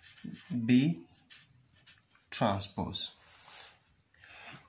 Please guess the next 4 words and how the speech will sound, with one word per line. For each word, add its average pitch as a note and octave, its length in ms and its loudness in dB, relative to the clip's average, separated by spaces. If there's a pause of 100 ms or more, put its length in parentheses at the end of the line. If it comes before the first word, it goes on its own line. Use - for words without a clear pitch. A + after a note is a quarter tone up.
(880)
अब E3+ 140 6
हमने F3+ 400 6
इसको D#3 300 0 (140)
previously, B2+ 680 6